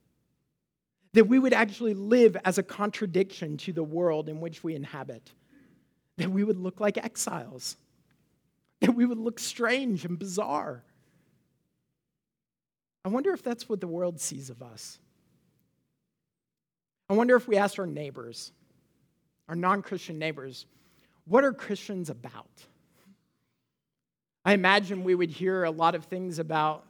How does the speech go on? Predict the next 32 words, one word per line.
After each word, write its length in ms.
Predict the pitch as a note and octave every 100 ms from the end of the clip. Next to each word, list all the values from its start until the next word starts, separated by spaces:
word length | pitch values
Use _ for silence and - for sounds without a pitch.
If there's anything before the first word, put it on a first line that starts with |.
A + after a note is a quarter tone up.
| _
about 320 | D#3+ E3+ E3
the 80 | E3
things 300 | D3+ F3 F3
that 140 | F3
we 140 | D#3 D#3+
oppose 760 | C3 - D3+ E3 F3+ G3+ E3+
and 120 | F3
the 100 | D3
things 400 | C#3 F3 E3+ F3
that 180 | D3+ D3+
we, 260 | D#3 D#3 D#3+ _ _ -
we 100 | F3
speak 360 | D#3+ - F#3 F#3+
out 180 | D3+ D3
against. 600 | F3 F#3 F#3 G#3 - - _ _ _ _ _ _ -
And 100 | F3
some 200 | F3+ G3
of 80 | G3
those 200 | G#3 G3
things, 240 | G#3+ G3
rightfully 440 | E3+ E3+ - F#3+ F3+
so, 260 | F#3 F3+
we 140 | G3+ F3
need 180 | E3
to 100 | -
hold 300 | D3+ E3+ F3
to 100 | F3
what 160 | F3 E3+
is 160 | D#3+ -
true 400 | - F3 E3+ F#3
and 140 | D#3
right. 400 | C#3 D#3+ F3 -